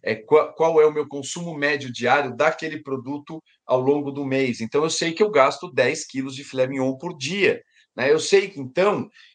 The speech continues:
que eu tenho que fazer uma gestão de compras considerando um período de uma semana de setenta quilos, mas quando eu vou pedir, né? Depende de quanto eu tenho de dinheiro, quanto eu tenho de estocar, enfim, né? Isso é importante.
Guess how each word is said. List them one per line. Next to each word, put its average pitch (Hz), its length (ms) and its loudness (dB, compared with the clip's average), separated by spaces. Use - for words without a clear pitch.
que 156 380 -8
eu 143 160 2
tenho 196 320 -2
que 147 100 -16
fazer 131 300 -2
uma 123 140 -2
gestão 117 340 -6
de 117 120 -8
compras 180 480 0
considerando 139 680 0
um 127 100 -8
período 113 460 -4
de 101 100 -14
uma 104 140 -8
semana 131 600 0
de 123 100 -8
setenta 143 500 -2
quilos, 175 340 -6
mas 131 180 -4
quando 190 280 0
eu 156 80 -2
vou 135 180 -4
pedir, 117 460 -6
né? 123 260 -2
Depende 139 400 -4
de 123 120 -12
quanto 131 240 -4
eu 120 80 -10
tenho 120 200 -4
de 113 140 -10
dinheiro, 127 380 -2
quanto 120 220 -6
eu 120 40 -10
tenho 123 180 -4
de - 60 -10
estocar, 127 540 2
enfim, 147 380 -6
né? 117 380 -4
Isso 151 300 -4
é 151 80 2
importante. 110 720 -6